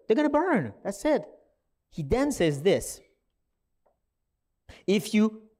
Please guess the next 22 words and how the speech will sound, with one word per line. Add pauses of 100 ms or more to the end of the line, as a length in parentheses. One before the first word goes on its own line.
keep (420)
my
commandments, (480)
you
will
abide
in
my
love, (640)
just
as
I
have
kept
my
Father's
commandment (440)
and
abide
in
his
love."